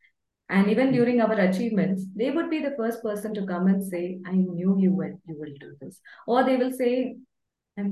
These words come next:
Speaker 1: you have done it." You know, and, and ஒரு வார்த்தை, that is words.
Speaker 2: Okay.
Speaker 1: <laughs> Yeah,
Speaker 2: Mm-hmm.
Speaker 1: okay, okay.
Speaker 2: அதுக்காக காத்திருக்கோம்.
Speaker 1: <laughs>
Speaker 2: பாப்போம்.
Speaker 1: It will, it is happening. You guys are definitely creating that, um,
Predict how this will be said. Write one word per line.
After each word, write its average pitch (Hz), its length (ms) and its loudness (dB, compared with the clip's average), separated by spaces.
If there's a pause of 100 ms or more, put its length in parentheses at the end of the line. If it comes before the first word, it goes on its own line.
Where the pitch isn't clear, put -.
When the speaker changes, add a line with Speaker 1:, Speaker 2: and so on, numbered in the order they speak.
(120)
Speaker 1:
you 226 160 -2
have 226 200 -4
done 240 200 -4
it." 190 220 -6 (680)
You 214 100 -4
know, 254 120 0
and, 240 220 0 (100)
and 247 300 -2
ஒரு 240 140 0
வார்த்தை, 214 360 0 (100)
that 185 200 -2
is 185 160 -6 (1400)
words. 202 380 6 (120)
Speaker 2:
Okay. 190 420 6
Speaker 1:
<laughs> - 160 -2 (760)
Yeah, 180 200 2
Speaker 2:
Mm-hmm. 175 80 -2
Speaker 1:
okay, 165 260 -4 (260)
okay. 180 300 -6
Speaker 2:
அதுக்காக 151 420 0
காத்திருக்கோம். 143 600 -2 (240)
Speaker 1:
<laughs> 185 720 0
Speaker 2:
பாப்போம். 143 180 0
Speaker 1:
It 269 100 2
will, 262 180 2
it 240 160 2
is 233 160 2
happening. 208 440 0
You 190 160 2
guys 202 240 4
are 196 140 -2
definitely 214 400 -2
creating 190 480 2
that, 160 220 0 (220)
um, 147 260 -8